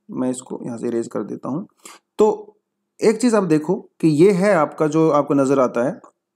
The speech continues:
this is your सीपीईसी, चाइना पाकिस्तान इकोनॉमिक कॉरिडोर, जो ये लाइन आपको यहाँ से नज़र आ रही है,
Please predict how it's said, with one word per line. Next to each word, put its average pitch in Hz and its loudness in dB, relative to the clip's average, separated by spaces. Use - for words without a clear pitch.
this 156 0
is 170 0
your 185 4
सीपीईसी, 190 0
चाइना 165 4
पाकिस्तान 151 -2
इकोनॉमिक 151 0
कॉरिडोर, 113 -2
जो 123 0
ये 143 4
लाइन 135 2
आपको 120 -2
यहाँ 120 -4
से 160 -2
नज़र 120 -2
आ 57 -6
रही - -12
है, - -18